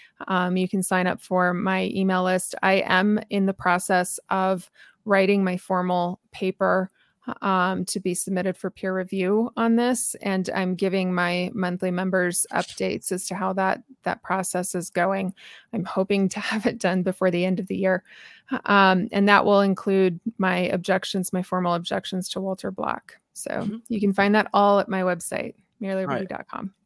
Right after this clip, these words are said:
Speaker 2: Awesome. Like I said, it was a pleasure having you.
Speaker 1: Thank
Speaker 2: Uh,
Speaker 1: you.
Speaker 2: y-, you can follow me on, on, um, YouTube, all the major audio podcatchers, Odyssey, uh, f-, uh, Twitter at twenty twenty No Way Jose.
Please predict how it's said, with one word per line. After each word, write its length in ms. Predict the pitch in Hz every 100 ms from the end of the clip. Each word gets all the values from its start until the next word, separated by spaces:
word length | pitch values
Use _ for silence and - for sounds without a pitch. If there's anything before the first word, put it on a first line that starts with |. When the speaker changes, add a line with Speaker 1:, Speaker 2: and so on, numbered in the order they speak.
| -
Speaker 2:
Awesome. 360 | 127 127 123
Like 200 | 110 117
I 40 | 135
said, 160 | 156
it 40 | 139
was 120 | 127
a 40 |
pleasure 240 | - 139 139
having 240 | 139 139
you. 180 | 139 135
Speaker 1:
Thank 40 | - - - -
Speaker 2:
Uh, 420 | 143 139 139 131 98
Speaker 1:
you. 120 | 139
Speaker 2:
y-, 60 | -
you 180 | 156 160
can 180 | 156
follow 360 | 143 160 139 135
me 300 | 143 151 151
on, 360 | 117 139 135 135
on, 400 | 120 127 127 -
um, 280 | 123 120 117
YouTube, 480 | 131 180 - 180 160
all 120 | 127
the 60 | 135
major 260 | 135 123
audio 180 | 101 156
podcatchers, 500 | 143 151 151 147 139 -
Odyssey, 720 | 123 143 135 151 143 143 147
uh, 240 | 113 110
f-, 140 | 107 _ 110 87
uh, 100 | 101 -
Twitter 320 | - 147 143
at 160 | 123 -
twenty 240 | 135 131
twenty 240 | - 131
No 140 | 127 127
Way 100 | 127
Jose. 600 | 127 120 131 147 151 147